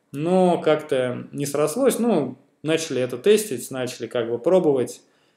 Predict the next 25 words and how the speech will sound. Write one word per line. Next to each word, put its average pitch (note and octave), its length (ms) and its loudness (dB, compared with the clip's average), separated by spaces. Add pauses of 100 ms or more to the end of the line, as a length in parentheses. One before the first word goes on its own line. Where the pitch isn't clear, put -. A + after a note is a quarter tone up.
(220)
Реально B2+ 720 2
есть D#3 260 2
результаты C#3 680 -2 (140)
на C3 540 -6
уже B2+ 500 -2
нескольких C#3+ 440 -6
товарах D#3 540 0 (460)
сами, B2+ 460 -4
то A#2+ 60 -10
есть - 180 -10
именно B2+ 500 -4
уже B2+ 340 -2
не A#2+ 120 -6
то, G3+ 140 2
что B2+ 240 0
конкретно B2+ 640 -6
мы B2 160 -6
видели, A2+ 420 -4
а A2 200 -4
уже C3 220 0
именно C3+ 160 -2
сами A#2+ 340 -4
это G#2+ 160 -14
сделали. G2 380 -10 (440)
Вот. B2+ 580 -2